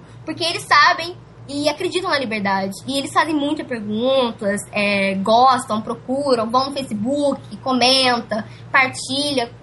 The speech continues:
chama mais amigos. É muito interessante.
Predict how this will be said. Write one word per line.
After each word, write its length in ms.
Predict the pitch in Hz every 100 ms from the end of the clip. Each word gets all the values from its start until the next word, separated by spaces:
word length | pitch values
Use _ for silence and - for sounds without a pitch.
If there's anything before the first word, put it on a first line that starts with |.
| -
chama 260 | - 294
mais 180 | 277 240
amigos. 420 | 226 214 247 233 -
É 80 | 262
muito 260 | 269 277 311
interessante. 800 | 302 294 285 - 196 196 -